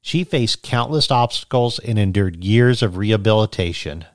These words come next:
But through it all, prayer remained her unwavering foundation. It was in prayer that she found the courage to face each day, to persevere through the pain, and to find purpose in her suffering.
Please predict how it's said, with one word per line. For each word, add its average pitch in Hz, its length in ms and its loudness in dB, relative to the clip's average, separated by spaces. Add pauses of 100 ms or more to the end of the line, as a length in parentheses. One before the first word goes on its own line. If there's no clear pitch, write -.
(600)
But 139 200 0
through 202 160 0
it 233 80 0
all, 127 300 4
prayer 208 420 -4
remained 120 400 0
her 110 260 0
unwavering 117 720 -2
foundation. 82 880 -6 (720)
It 123 60 0
was 135 200 4
in 127 160 0
prayer 135 480 0
that 101 180 0
she 139 200 -2
found 127 280 -2
the 135 80 0
courage 90 540 -4
to 98 100 -4
face 101 460 -4
each 98 380 -8
day, 67 440 -8 (300)
to - 100 -8
persevere 117 760 2
through 117 240 -2
the 117 140 0
pain, 87 500 -4 (300)
and 101 120 -4
to 104 60 2
find 90 340 -2
purpose - 580 -4
in 87 160 -10
her 87 200 -10
suffering. 73 680 -8